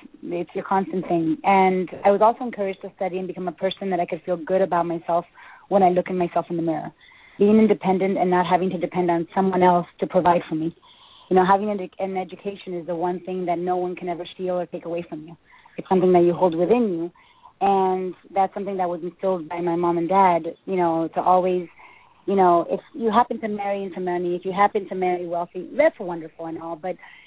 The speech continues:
that, that's not gonna be the determining factor in order to fall in love and get married. You know, I have my education, I have my independence, and somebody coming into my family, it will just add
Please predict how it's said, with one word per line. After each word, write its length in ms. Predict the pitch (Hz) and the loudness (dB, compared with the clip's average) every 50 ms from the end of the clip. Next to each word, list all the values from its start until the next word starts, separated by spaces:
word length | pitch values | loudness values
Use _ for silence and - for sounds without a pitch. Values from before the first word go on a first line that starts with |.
| _ _ _ _ _ - | _ _ _ _ _ 0
that, 140 | 202 196 156 | 2 2 4
that's 220 | - 214 214 214 - - | 2 2 2 2 -2 -6
not 200 | 208 208 208 202 | -4 -4 -4 -4
gonna 200 | - 202 196 190 | -4 -6 -8 -8
be 500 | 175 190 196 190 190 185 185 180 180 170 - | -10 -10 -10 -10 -8 -8 -8 -8 -8 -6 -6
the 100 | 190 185 | -6 -6
determining 480 | - 170 - - 196 190 185 180 180 - | -8 -10 -12 -10 -8 -6 -6 -6 -6 -4
factor 420 | - 190 190 180 - - 175 165 165 | -4 -4 -4 -4 -6 -6 -6 -4 -4
in 160 | - 185 190 | -2 0 0
order 220 | 180 180 180 170 | 2 2 0 0
to 80 | 170 - | -2 0
fall 180 | 175 175 175 175 | 0 2 2 2
in 80 | 170 170 | 2 0
love 140 | 165 165 170 | 0 0 -2
and 100 | 170 160 | -2 -4
get 100 | 170 143 | -2 0
married. 340 | 175 175 170 160 156 151 151 - - - | 2 2 2 2 0 -6 -12 -12 -6 0
You 120 | 190 185 | 2 4
know, 100 | 180 175 | 6 6
I 80 | 175 180 | 6 6
have 140 | 175 190 185 | 4 4 4
my 140 | 196 190 190 | 2 0 0
education, 500 | 190 170 180 - - 170 170 - - 175 | -2 -4 -8 -8 -8 -10 -8 -6 -6 -4
I 60 | 165 | -2
have 100 | 175 170 | -2 0
my 100 | 180 175 | 2 2
independence, 560 | 175 170 165 - - 233 247 202 180 196 185 - _ - - - - - - - - - - _ - | 2 2 0 0 2 2 2 4 2 -2 -4 -6 _ -20 -20 -20 -20 -20 -20 -20 -20 -20 -8 _ 4
and 300 | 190 190 185 180 180 - - 196 | 4 6 6 4 2 0 -2 -4
somebody 260 | 202 196 190 190 - | -2 0 0 0 -2
coming 240 | - 190 190 180 185 | -2 -2 0 0 2
into 380 | 180 180 185 - - 196 185 175 | 0 0 -2 -2 -4 -2 -2 0
my 160 | 180 175 175 175 | 0 -2 0 2
family, 560 | 233 247 277 254 208 190 180 180 175 170 - _ _ _ _ _ - | 4 4 4 4 2 0 0 0 -2 -2 -4 _ _ _ _ _ -12
it 60 | 180 180 | -8 -4
will 160 | 190 196 190 | -2 -2 -2
just 180 | 180 190 190 - - - | -2 -4 -6 -6 0 2
add 220 | 190 196 196 | 4 4 4